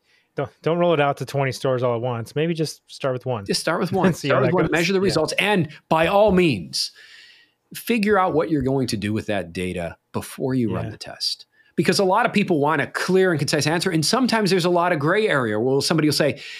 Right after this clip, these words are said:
Speaker 2: "Hey, we saw sales going up, but we know it was a hot day." And hot, decide what that criteria is before you run the test, to say, "If you see this happening, what will you do?" Because that eliminates a lot of the debate and a lot of uncertainty. And if you can't reach that point,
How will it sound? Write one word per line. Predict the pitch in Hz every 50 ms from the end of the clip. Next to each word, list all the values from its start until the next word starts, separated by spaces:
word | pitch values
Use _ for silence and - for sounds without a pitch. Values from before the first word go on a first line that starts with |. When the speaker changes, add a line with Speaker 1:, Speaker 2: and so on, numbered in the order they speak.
| - -
Speaker 2:
"Hey, | - 185 185
we | 165 165 151
saw | - - 214 226 208
sales | - - - 196 190 196 185 143
going | - - 156 156 151 147 170
up, | 180 180 170 175 - - _ - - - _ _ _ _ _ _ _ _ _ _ _ _ _ _ _ _ _ _ _ _ _
but | - 180
we | 175 180
know | 180 180 175
it | 160
was | 143 147
a | 139
hot | 117 139 139 143 127 101
day." | - 135 135 143 147 147 143
And | 135 123 117 101 -
hot, | - - - 143 156 123 - - - - _ _ _ _ _ _ _ _ _ _ - 175
decide | 135 151 151 - - 180 165 202 220 214
what | 214 180
that | 196 175 147
criteria | - - 160 139 117 - - - 120 123 123 117 117
is | - - 113 110 107 98 -
before | - 98 92 - - - 120 110 107 101
you | 98 98 90
run | 87 90 87 87
the | 85 85
test, | - - - - - -
to | -
say, | - - -
"If | - - 127 107 - -
you | 170 -
see | - - 190 180
this | 170 180 170 -
happening, | - 160 131 113 - 104 98 107 107 110 104
what | 95 95 - -
will | 113 110 107
you | 104 101 101 95
do?" | 92 110 101 85 85 - _ _ _ _ _ _ - -
Because | 151 - - 110
that | 135 143 160 170
eliminates | 170 170 175 170 156 143 127 -
a | 135
lot | 113 107 113 123 139
of | 156 165
the | 160
debate | 139 143 123 135 139 135
and | 131 127
a | 131
lot | 131 131 127
of | 127
uncertainty. | 135 127 - 170 185 170 - 156
And | 147 139
if | 131 -
you | 165
can't | 143 - - - 202 240 226 208
reach | 185 151 - - -
that | 135 107 - -
point, | - 95 - _ _ _ - -